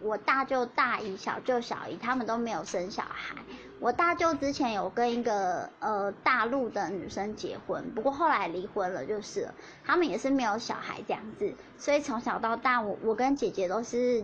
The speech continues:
家中的长，就是掌中之宝。然后突然多出一个小朋友，其实会有点落寞。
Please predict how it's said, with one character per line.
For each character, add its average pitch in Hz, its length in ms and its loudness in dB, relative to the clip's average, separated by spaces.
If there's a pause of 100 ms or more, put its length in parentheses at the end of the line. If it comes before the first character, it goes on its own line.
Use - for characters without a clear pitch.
家 220 240 0
中 220 260 -2
的 175 360 0 (320)
长， - 240 -6 (240)
就 262 120 0
是 277 280 2 (260)
掌 208 240 -2
中 240 260 0
之 214 300 -2
宝。 - 80 -2 (400)
然 226 160 4
后 277 100 6
突 302 120 0
然 240 300 2
多 254 260 4
出 254 180 2
一 240 80 4
个 233 140 2
小 - 240 -6
朋 196 240 -2
友， 208 160 -2
其 233 180 2
实 240 140 2
会 302 140 2
有 254 100 6
点 226 200 2
落 226 300 4
寞。 214 300 0